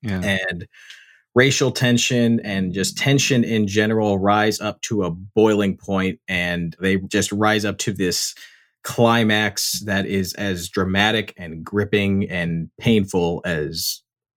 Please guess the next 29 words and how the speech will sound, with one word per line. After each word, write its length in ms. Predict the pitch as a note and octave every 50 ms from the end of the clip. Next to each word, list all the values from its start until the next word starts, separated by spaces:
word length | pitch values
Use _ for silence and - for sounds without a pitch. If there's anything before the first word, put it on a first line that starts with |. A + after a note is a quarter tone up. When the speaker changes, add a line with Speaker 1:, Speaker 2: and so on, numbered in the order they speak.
| _ -
Speaker 2:
any 160 | A2+ A2 A2
you'll 300 | G2+ G2 F#2+ F#2 F#2 -
ever 240 | G2 G#2 F#2+ F#2+ E2+
see 220 | - - G2+ F#2+
on 360 | F2 F2 F2 F2 F2 F2 E2 -
screen. 560 | - - - G2 F#2 F2+ F2+ E2+ E2+ F#2+ G2 - -
As 180 | F#2 F2+ F2+
many 280 | F#2+ G#2+ G#2 G2+ G2+ F#2+
times 400 | F#2+ - A2 G2+ G2+ G2+ F#2+ F2+
as 120 | F2+ E2+
I've 120 | F2+ E2+ -
seen 200 | - A2 G2+ F#2+
this 180 | F2+ F2+ - -
movie, 400 | G2 F#2+ F#2 F2+ F#2 F#2 F#2 - - - - _ _
which 180 | G2 F#2+ -
is 140 | G2+ F#2 E2+ -
a 100 | - F#2+
lot, 480 | F#2 F#2 G2 F#2+ F2+ F2+ F2+ - - - _ _ _ _ _ _ -
that 180 | F#2 E2+ - -
ending 340 | A2 G#2+ G#2 F#2+ F#2+ F#2 F2
just 240 | F2 F2 E2+ - -
still 540 | - - G#2+ G2+ F2+ F2 E2+ E2+ E2 F#2+ - _ _
just 340 | - - F#2 F2 E2 - - _ _
grabs 540 | - G2 G2+ A2 G#2+ A2 A2 G#2+ G2 F#2
my 180 | G2 F2+ F2+ F2+
heart 320 | E2+ - G2+ G2 G2 F#2
and 140 | F#2+ F2+ E2
squeezes 720 | - - - - - - G2 G2 G2+ G2+ G2 E2 F2 D#2+ F2
it. 160 | E2+ -